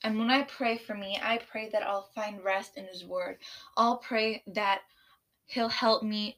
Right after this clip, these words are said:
to remember that He is there. I pray that He'll give me someone to disciple,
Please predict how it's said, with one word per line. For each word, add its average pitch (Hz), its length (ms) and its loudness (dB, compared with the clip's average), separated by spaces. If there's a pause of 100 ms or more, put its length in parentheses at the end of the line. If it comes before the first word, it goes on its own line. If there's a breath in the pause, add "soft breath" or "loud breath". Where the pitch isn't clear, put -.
(100)
to 220 120 -2
remember 226 500 4
that 220 200 0
He - 460 2
is 190 180 -8
there. 220 480 0 (4000 soft breath)
I 233 160 6
pray 240 340 0
that 226 260 4
He'll 214 460 0 (2750)
give 262 220 4
me 247 180 6
someone 226 500 2
to 220 120 -2
disciple, 214 800 -4